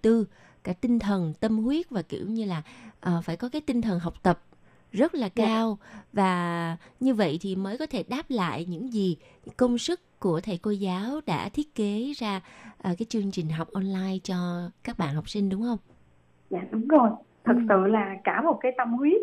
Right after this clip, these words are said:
Speaker 2: bởi vì là các thầy cô cũng nhận thấy được, à, cái, ờ, online này là nó có một cái phần là, ờ, không tiếp xúc được với học sinh trực tiếp.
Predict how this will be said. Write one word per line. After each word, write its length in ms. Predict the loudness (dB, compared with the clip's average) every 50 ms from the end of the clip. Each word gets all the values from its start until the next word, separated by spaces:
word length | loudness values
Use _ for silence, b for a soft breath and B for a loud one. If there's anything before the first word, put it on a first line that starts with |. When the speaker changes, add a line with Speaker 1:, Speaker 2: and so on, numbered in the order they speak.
| 2 -2
Speaker 2:
bởi 140 | -6 -6 -2
vì 200 | 2 2 2 2
là 300 | 2 0 -4 -6 -6 -6 -4
các 120 | -2 -2 0 0
thầy 140 | -2 0 0 2
cô 200 | 2 2 2 0
cũng 140 | 0 -2 0
nhận 220 | -2 -2 -4 -6 -4
thấy 160 | -2 -2 0
được, 320 | 2 2 2 2 0 -6 -10
à, 300 | -6 -2 -2 -2 -2 -4 -6 -4
cái, 280 | -2 -2 -2 -2 -2 -2
ờ, 220 | -2 -2 -2 0
online 440 | 0 2 2 4 4 2 2 0 0 -2
này 180 | -4 -6 -6 -10 -14 -18 _ b b b b b _ -6
là 360 | -4 -2 -2 -2 -4 -6 -8 -6
nó 140 | -6 -6 -4 -2
có 280 | 0 0 0 0 -2
một 220 | -4 -4 -6 -6 -6
cái 300 | -6 -4 -2 -2 -4 -4 2 4
phần 340 | 4 4 4 2 -6 -10 -10 -12 -12 -10
là, 300 | -10 -10 -10 -10 -10 -12 -14 _ _ _ _ -20 -20 _ _
ờ, 140 | -8 -6 -2
không 220 | 2 2 2 2
tiếp 160 | 2 0 2 4
xúc 180 | 4 4 4 2
được 140 | -2 -4 -4 -4
với 100 | -4 -2
học 180 | -4 -4 -2 2
sinh 160 | 2 2 2 0
trực 180 | -2 -2 2
tiếp. 300 | 4 6 6 6 4 0